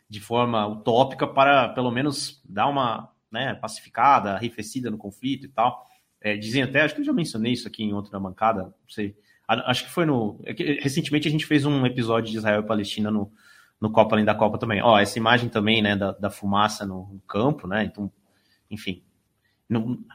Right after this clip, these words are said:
uma coisa dá pra dizer, que não foi, que não foi o vento que carregou, não é possível que o vento tenha carregado a fumaça, porque você tem bombas explodindo dentro do gramado, assim. Isso foi no intervalo, tá? Não sei se eu mencionei. É...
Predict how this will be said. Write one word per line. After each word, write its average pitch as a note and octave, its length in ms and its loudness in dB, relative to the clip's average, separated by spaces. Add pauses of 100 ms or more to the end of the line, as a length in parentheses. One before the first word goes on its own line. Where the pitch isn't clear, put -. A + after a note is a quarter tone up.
(560)
uma G#3 220 10
coisa A3 240 10
dá B3 80 8
pra A#3+ 160 4
dizer, D#3+ 260 6
que G#2+ 120 -2
não C#3 140 6
foi, D3+ 600 6
que C#3+ 80 0
não C#3 80 4
foi C#3+ 160 4
o G#3 60 8
vento C3+ 380 2
que - 100 -10
carregou, G3 400 2
não A2 80 2
é A2 40 -4
possível C#3+ 440 0
que C#3 100 -2
o B2+ 40 -2
vento A2+ 340 0
tenha C3 520 0 (320)
carregado A#2+ 420 8
a C3+ 40 2
fumaça, C3+ 300 4
porque - 100 -12
você - 60 -10
tem B2 160 0
bombas C#3 280 0
explodindo D#3+ 340 -2
dentro B2+ 300 0
do G#3 300 2
gramado, C#3+ 440 2
assim. F#2+ 200 -10
Isso G2+ 140 -6
foi E3 120 2
no F3 60 4
intervalo, C#3+ 480 6
tá? A2 120 -2
Não G2+ 60 -6
sei A#2 120 -10
se - 80 -14
eu G#2 80 -16 (100)
mencionei. G#2+ 560 -6 (800)
É... G2 800 2